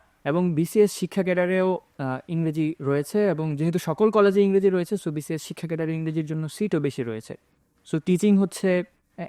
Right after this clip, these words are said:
এক নাম্বার ক্যারিয়ার অপরচুনিটি। তারপর, আহ, স্পেশালাইজড, আহ, ইংলিশের জন্য রয়েছে, আহ, নিউজপেপারগুলোতে জার্নালিজমের সুবিধা, অর্থাৎ এডিটর হিসেবে বা ফিচার রাইটার হিসেবে, আহ, ক্যারিয়ার অপরচুনিটি রয়েছে।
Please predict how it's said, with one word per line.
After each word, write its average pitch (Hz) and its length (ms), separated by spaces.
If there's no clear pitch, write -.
এক 160 180
নাম্বার 160 240
ক্যারিয়ার 139 340
অপরচুনিটি। 127 640
তারপর, 180 840
আহ, 147 160
স্পেশালাইজড, 175 760
আহ, 78 120
ইংলিশের 156 380
জন্য 156 180
রয়েছে, 151 560
আহ, 131 140
নিউজপেপারগুলোতে 160 1400
জার্নালিজমের 147 680
সুবিধা, 147 400
অর্থাৎ 135 400
এডিটর 151 360
হিসেবে 135 520
বা 127 160
ফিচার 156 460
রাইটার 143 300
হিসেবে, 139 480
আহ, 123 500
ক্যারিয়ার 135 320
অপরচুনিটি 135 460
রয়েছে। 131 440